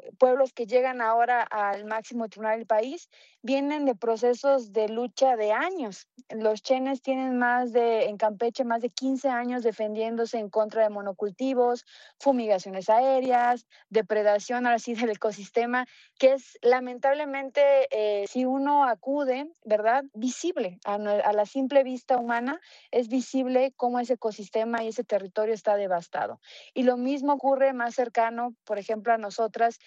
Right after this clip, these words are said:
en el estado de Yucatán, el anillo de cenotes, que es importante a nivel internacional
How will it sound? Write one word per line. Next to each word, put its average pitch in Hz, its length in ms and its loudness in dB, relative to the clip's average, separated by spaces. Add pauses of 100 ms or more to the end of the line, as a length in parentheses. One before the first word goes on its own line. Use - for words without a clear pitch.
(220)
en 214 160 -4
el 208 100 -4
estado 226 360 2
de 220 100 -4
Yucatán, 214 640 -2
el 220 120 -6
anillo 214 300 -2
de 214 100 -2
cenotes, 208 600 -4
que 247 140 0
es 269 100 -4
importante 262 640 -2
a 302 60 0
nivel 220 300 -4
internacional 208 800 -4